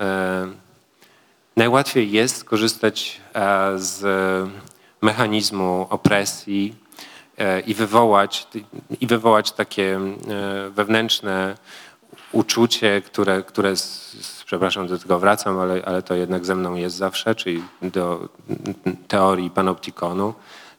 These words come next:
e, Michela Foucault, czyli takiej, takiej sytuacji, w której strażnik, strażnik więzienia niekoniecznie jest w wieży, ponieważ ja mam przekonanie, że on tam może być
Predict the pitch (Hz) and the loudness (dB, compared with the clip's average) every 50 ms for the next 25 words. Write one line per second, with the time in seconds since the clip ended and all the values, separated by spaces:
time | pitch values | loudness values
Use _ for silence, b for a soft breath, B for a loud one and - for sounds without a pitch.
0 | _ - 98 95 90 85 87 87 90 87 - - 95 90 - - 92 - - 85 | _ -10 -6 -6 -4 -4 -4 -4 -4 -4 0 0 0 0 0 -4 -6 -2 0 0
1 | 85 90 87 - - 95 92 90 90 90 92 - - - _ _ - 113 - - | 0 0 0 -2 -2 0 0 2 0 -2 -4 -6 -14 -20 _ _ 0 0 2 2
2 | 113 107 98 98 - 113 110 110 110 - 110 - - 107 101 95 - - - - | 0 -2 -2 -6 -12 -14 -14 -8 -4 -4 -4 -2 -2 -2 -2 -2 -4 -4 0 4
3 | 101 101 107 107 - - 101 - - - - 101 98 98 95 95 92 92 b b | 4 4 4 4 0 -6 -10 -12 -10 -4 -2 0 2 2 2 0 -2 -4 b b
4 | b b b b b - - - 113 107 104 98 107 110 110 107 - - - - | b b b b b -14 -4 0 2 2 2 2 2 0 0 0 -2 -8 -14 -16
5 | - - - - - - 113 113 110 - 104 104 98 95 98 104 101 98 95 101 | -18 -12 -10 -10 -2 2 2 4 4 2 0 -4 -4 -2 0 0 0 2 2 2
6 | 101 104 104 104 101 104 107 - b b b b b _ - 104 104 104 95 - | 2 2 2 2 2 0 -2 -6 b b b b b _ -6 -4 -4 -2 0 0
7 | 107 107 110 110 - - - 101 95 95 95 92 90 92 87 87 87 85 85 90 | 2 4 4 2 2 0 -2 0 2 2 2 2 0 -4 -8 -4 -2 -2 0 0
8 | 87 101 110 117 123 127 123 - _ _ _ _ _ _ _ _ _ - 98 95 | 0 0 0 0 -2 -4 -8 -16 _ _ _ _ _ _ _ _ _ -2 0 0
9 | 95 92 95 90 - - 101 95 95 95 92 - 95 95 95 95 92 90 90 92 | 0 0 0 -2 0 0 0 0 -2 -2 -4 -4 -4 -2 -2 -2 -4 -6 -8 -12
10 | - _ _ _ _ _ _ - - 95 - - 98 95 98 98 95 95 92 85 | -18 _ _ _ _ _ _ -8 -8 -6 -4 -2 0 2 2 2 2 0 -2 -2
11 | 90 90 90 - 92 90 90 90 92 90 92 95 107 101 95 - 117 131 135 135 | -4 -6 -2 -2 -2 -2 0 -2 -2 -2 0 0 -2 -2 0 2 0 0 0 -2
12 | - - - | -8 -14 -16